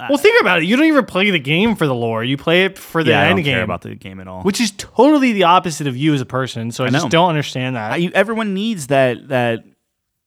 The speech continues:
Speaker 1: warm
Speaker 2: It's
Speaker 1: kinda
Speaker 2: your, it's your league.
Speaker 1: Yeah, I
Speaker 2: It's
Speaker 1: could s-,
Speaker 2: your,
Speaker 1: I would say that.
Speaker 2: it's your mom's pudding you come back
Speaker 1: Uh,
Speaker 2: to.
Speaker 1: okay, yep.
Speaker 2: I don't know.
Speaker 1: Sure.
Speaker 2: Right? You know what I mean? Like,
Speaker 1: Yeah.
Speaker 2: it's the, it's the home meal. It's the
Speaker 1: Yeah.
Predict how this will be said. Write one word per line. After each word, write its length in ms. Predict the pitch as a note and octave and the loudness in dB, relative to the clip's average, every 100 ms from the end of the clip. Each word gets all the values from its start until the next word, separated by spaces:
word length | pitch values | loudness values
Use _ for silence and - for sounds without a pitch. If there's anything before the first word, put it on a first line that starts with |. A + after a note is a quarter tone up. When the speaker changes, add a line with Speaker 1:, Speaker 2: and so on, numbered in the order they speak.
| _ _ - | _ _ -16
Speaker 1:
warm 760 | A#2 A#2 C3 C3+ C3+ C3+ C3+ B2+ | -8 -4 -2 -2 -4 -4 -6 -6
Speaker 2:
It's 100 | C#3 | -2
Speaker 1:
kinda 180 | G#3+ | 0
Speaker 2:
your, 100 | G#3 | 0
it's 140 | D#3+ A2 | 0 -2
your 100 | G#3 | -4
league. 420 | G3 B3 G#2+ - _ _ _ _ _ _ _ _ | -2 -4 -4 -14 _ _ _ _ _ _ _ _
Speaker 1:
Yeah, 240 | - F#4 G2 | -6 -4 -4
I 60 | - _ | -6 _
Speaker 2:
It's 160 | C#3 - | -6 0
Speaker 1:
could 100 | E3+ | 4
s-, 60 | |
Speaker 2:
your, 120 | E3 D#3+ | 4 4
Speaker 1:
I 60 | |
would 100 | D#3+ | 2
say 140 | D#3+ G#2+ | 0 -2
that. 120 | G#2 | -2
Speaker 2:
it's 120 | D3+ | -2
your 120 | E3 | -2
mom's 560 | D3+ D3 E3 F3 F3 - | 0 4 4 4 0 -8
pudding 460 | - F#3 D3 C#3 D3+ _ _ _ _ - | -2 0 0 -2 -4 _ _ _ _ -18
you 80 | |
come 180 | B2+ C#3+ | -6 -2
back 200 | D3 D3 | 2 4
Speaker 1:
Uh, 120 | A2+ A2+ | 4 4
Speaker 2:
to. 320 | A#2 A2 G#2+ | 2 2 -2
Speaker 1:
okay, 180 | G#2+ E3+ _ F#3+ | -4 -6 _ _
yep. 220 | F3 E3 - _ _ _ _ - | -4 -4 -6 _ _ _ _ -12
Speaker 2:
I 80 | |
don't 140 | B2+ G#2+ | -10 -8
know. 160 | G#2 A#2 _ _ - - - | -12 -14 _ _ -20 -18 -8
Speaker 1:
Sure. 220 | C#3+ D3+ | -4 -4
Speaker 2:
Right? 60 | A2+ - _ _ | -4 -10 _ _
You 100 | D#3 | -2
know 80 | G3 | 0
what 60 | G#3 | 2
I 40 | |
mean? 280 | G3+ A3+ A#3 | 2 0 0
Like, 120 | D3+ | 0
Speaker 1:
Yeah. 140 | C#3 | 2
Speaker 2:
it's 100 | C3+ | 2
the, 180 | D#3+ D3 C#3+ | 0 0 0
it's 220 | C#3 - | -4 -8
the 100 | C#3+ | -6
home 360 | C3 E3 E3 D#3+ | -2 -2 -2 -2
meal. 400 | E3 F3 E3+ E3+ | 0 2 4 2
It's 200 | D#3+ - | 0 -6
the 480 | C#3 B2+ B2 B2 - _ - | -4 -2 -2 -6 -10 _ -6
Speaker 1:
Yeah. 200 | G2+ | -6